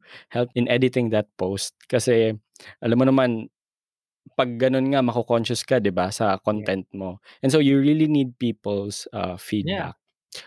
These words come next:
Speaker 1: pagdating sa ganun. And that's what I like about the community that you and Louie are building. Um, it's like you are making a <laughs> safe place, parang sandbox
Speaker 2: Actually,
Speaker 1: for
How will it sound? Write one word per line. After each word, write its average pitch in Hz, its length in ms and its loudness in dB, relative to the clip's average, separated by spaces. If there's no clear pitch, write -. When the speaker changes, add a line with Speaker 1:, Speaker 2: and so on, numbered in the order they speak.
Speaker 1:
pagdating 107 420 -2
sa 107 100 -4
ganun. 92 380 -8
And 127 160 2
that's 190 140 2
what 151 160 0
I 117 140 4
like 104 220 2
about 95 300 0
the 98 100 -2
community 98 600 0
that 92 220 -4
you 110 400 2
and 98 160 0
Louie 101 320 2
are 95 160 -6
building. 92 560 -6
Um, 101 400 -2
it's 123 280 -2
like 113 460 0
you 127 240 2
are 113 220 2
making 113 440 -2
a 110 120 -2
<laughs> 120 240 -2
safe 123 480 0
place, 117 460 2
parang 139 280 0
sandbox 107 600 -2
Speaker 2:
Actually, - 80 -18
Speaker 1:
for 117 100 2